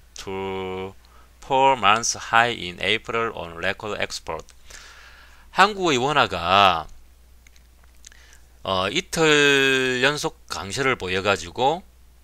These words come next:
어, 이 주 만에 가장 높은 수치를 기록했다. 이것은, 어, 한국의 그 경상수지 흑자가, 어, 사월 달에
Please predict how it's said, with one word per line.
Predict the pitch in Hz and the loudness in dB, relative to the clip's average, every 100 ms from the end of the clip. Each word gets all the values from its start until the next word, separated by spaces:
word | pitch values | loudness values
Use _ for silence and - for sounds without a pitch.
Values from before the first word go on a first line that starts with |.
| _ - - | _ -20 -12
어, | 90 90 87 | -8 -6 -6
이 | 87 117 | -6 -6
주 | 165 | 0
만에 | 190 139 160 82 - - - - - | 2 2 2 -2 -10 -20 -20 -18 -6
가장 | 143 160 165 151 | -2 0 0 -2
높은 | 170 165 | -6 -6
수치를 | - - 117 101 | -6 -6 -6 -4
기록했다. | 98 - - 87 92 85 87 | -8 -10 -8 -4 -2 -2 -4
이것은, | 170 208 226 240 - - - - - - | -4 0 0 -2 -18 -20 -20 -20 -20 -6
어, | 110 107 101 98 95 | 0 2 2 0 -2
한국의 | - 180 202 180 196 190 | -6 -10 -6 0 2 0
그 | - 101 95 92 92 90 87 - - - _ - | -2 -2 -2 -4 -6 -8 -10 -16 -20 -20 _ -14
경상수지 | 101 110 139 147 147 143 143 143 143 139 - - - - - - - 120 123 | -10 -6 -6 -6 -8 -8 -8 -8 -10 -14 -20 -20 -20 -20 -20 -16 -10 -8 -6
흑자가, | 123 - 135 117 214 - - _ - - _ - - | -6 -4 -2 0 -2 -8 -20 _ -20 -20 _ -20 -18
어, | - 95 92 90 92 | -10 -6 -4 -6 -4
사월 | 127 196 | -2 0
달에 | 175 123 147 | 2 2 2